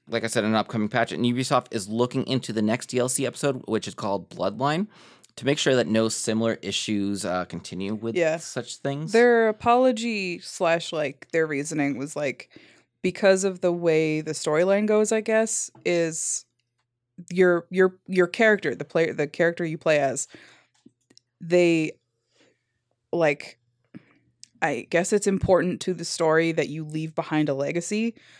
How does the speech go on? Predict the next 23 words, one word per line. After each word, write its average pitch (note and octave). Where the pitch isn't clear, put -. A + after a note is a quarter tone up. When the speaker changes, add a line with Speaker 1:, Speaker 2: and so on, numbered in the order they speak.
Speaker 2:
So -
they F#3+
were F3+
like, D#3+
"Well, G3
duh, G#3
you F#3+
have G3+
to G3+
leave F#3
behind F3
a -
legacy. F#3
That D#3
means F3+
have E3
children." E3+
But F#3
it's F3
like, E3
"Okay, C4
well, F#3+
you, F#3+